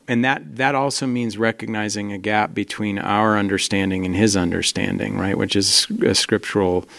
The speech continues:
principle, that his, his understanding and his thoughts are not our thoughts. So to be a believer in God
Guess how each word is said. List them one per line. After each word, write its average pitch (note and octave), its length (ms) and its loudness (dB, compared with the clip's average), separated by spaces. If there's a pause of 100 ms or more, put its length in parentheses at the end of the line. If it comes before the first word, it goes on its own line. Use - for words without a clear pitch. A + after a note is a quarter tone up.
(400)
principle, G2 520 2
that G2 160 -4
his, G#2+ 320 2
his B2 260 4
understanding G#2+ 580 2
and F#2+ 80 -4
his A2 200 2
thoughts G2+ 320 0
are G2 60 -2
not A2 280 2
our G2 240 2
thoughts. - 540 -6 (680)
So - 160 2
to A#2 120 -2
be C3 220 6
a C3+ 60 6
believer A#2 520 2
in G#2 220 -2
God G#2+ 600 0